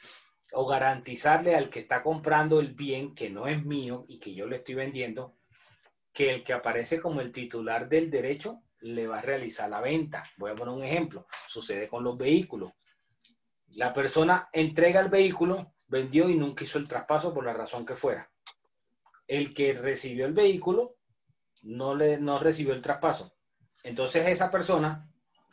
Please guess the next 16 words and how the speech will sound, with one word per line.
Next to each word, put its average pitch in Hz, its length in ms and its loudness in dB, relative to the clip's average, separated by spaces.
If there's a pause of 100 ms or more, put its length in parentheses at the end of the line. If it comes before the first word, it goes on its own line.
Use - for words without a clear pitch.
(120)
le 135 340 2
circula 147 540 2
el 170 60 0
vehículo 156 420 4
a 139 60 8
otra. 175 440 4 (1300)
Por 123 160 -2
ejemplo, 151 540 0
A 190 440 6
le 127 260 -2
vende 151 500 2
el 139 80 0
vehículo 131 540 2
a 117 60 2
B. 123 300 2 (600)
B 170 480 4